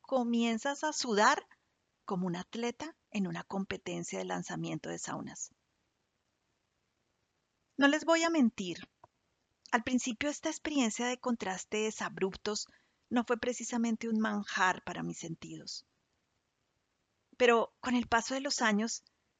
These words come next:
he perfeccionado el arte de adaptarme a esta danza invernal. Ahora,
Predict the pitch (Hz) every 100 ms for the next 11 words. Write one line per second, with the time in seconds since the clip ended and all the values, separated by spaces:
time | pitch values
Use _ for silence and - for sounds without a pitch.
0 | _ _ _ - 233 269 - 302 - 277
1 | 220 208 214 220 240 247 233 214 _ 202
2 | 190 190 196 - 202 190 175 - 185 185
3 | 180 165 160 165 _ _ _ _ _ _
4 | _ _ _ _ _ _ _ _ _ _
5 | - 208 214 240 349